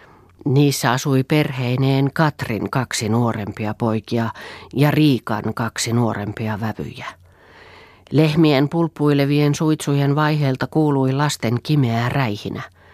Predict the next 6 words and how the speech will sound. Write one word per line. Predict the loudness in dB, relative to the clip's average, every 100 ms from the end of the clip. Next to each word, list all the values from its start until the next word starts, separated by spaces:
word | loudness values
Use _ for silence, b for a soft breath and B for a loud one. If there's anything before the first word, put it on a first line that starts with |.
| B B B B -2
Vähän | 0 0 2
pyylevämmät | 2 4 2 2 2 0 -4 -2
poikanulikat | 0 0 -2 -2 -2 -4 -4
erosivat | -2 -2 -2 -4 -6 -4
omiin | -2 -2 -4 -4
joukkoihinsa. | -4 -6 -8 -8 -6 -6 -6